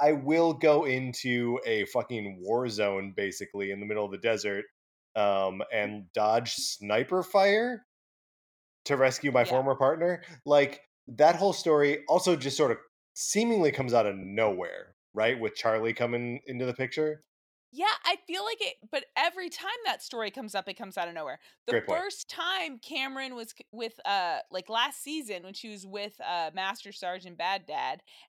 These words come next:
Speaker 2: and he was like, "I'm gonna manipulate you because of Charlie," and she's like, "Yeah, my sister in prison."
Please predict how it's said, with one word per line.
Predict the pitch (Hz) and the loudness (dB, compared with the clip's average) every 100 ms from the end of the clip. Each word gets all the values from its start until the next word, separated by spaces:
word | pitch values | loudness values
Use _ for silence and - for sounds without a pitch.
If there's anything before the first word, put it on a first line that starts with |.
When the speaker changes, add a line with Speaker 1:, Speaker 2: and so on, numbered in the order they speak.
| - | -12
Speaker 2:
and | 202 | -10
he | 240 214 | -10 -10
was | 208 208 | -10 -4
like, | 190 180 170 _ _ _ _ _ | 0 0 -4 _ _ _ _ _
"I'm | 196 202 | 0 0
gonna | 196 190 | -2 -8
manipulate | 190 196 202 180 151 | -6 -8 -6 -6 -6
you | 170 | -10
because | 214 240 202 170 | -14 -10 -8 -8
of | 170 | -12
Charlie," | - - 247 220 202 170 143 | -6 0 2 2 0 -6 -8
and | 139 | -10
she's | - 175 | -14 -14
like, | 180 - | -14 -2
"Yeah, | 320 285 | 0 2
my | 233 226 | 0 -4
sister | - 349 - 233 | -6 -8 -8 -8
in | 214 | -8
prison." | - 320 240 180 143 | -8 -8 -8 -10 -12